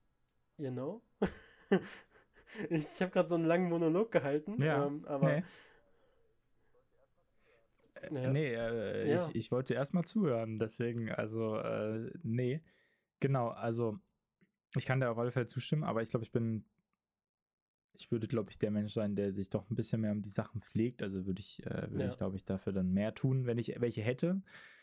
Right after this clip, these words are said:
Speaker 2: Ähm, bei mir wär's jetzt ja auch nicht so, als würden sie dauerhaft vertrocknen.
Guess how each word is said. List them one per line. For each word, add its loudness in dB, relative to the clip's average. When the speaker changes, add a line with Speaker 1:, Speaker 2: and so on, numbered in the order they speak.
Speaker 2:
Ähm, -2
bei 0
mir 0
wär's 0
jetzt -2
ja 0
auch 0
nicht -2
so, 0
als -2
würden 0
sie -4
dauerhaft 0
vertrocknen. 0